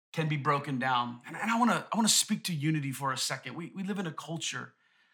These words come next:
that it's very, very easy for us to get lost in this idea of unifying everything and everyone. What Paul is talking about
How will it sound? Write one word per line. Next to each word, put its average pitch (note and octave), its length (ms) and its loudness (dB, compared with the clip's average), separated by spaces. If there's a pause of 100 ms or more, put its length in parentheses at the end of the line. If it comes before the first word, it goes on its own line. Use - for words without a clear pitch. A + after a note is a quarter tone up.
(160)
that F#3 100 4
it's E3 140 0
very, F3+ 300 4
very G#3+ 280 6
easy F3+ 280 0
for E3+ 120 -4
us E3 180 2
to D#3+ 80 -6
get C3+ 180 -6
lost D#3 440 2
in F3 120 0
this F3 260 -2
idea D3 380 2
of B2 100 -6
unifying D#3 800 0
everything D#3 600 0
and C3+ 160 0
everyone. B2 760 -4 (840)
What - 220 4
Paul G#3+ 420 6
is - 200 2
talking C3 420 0
about A2 380 0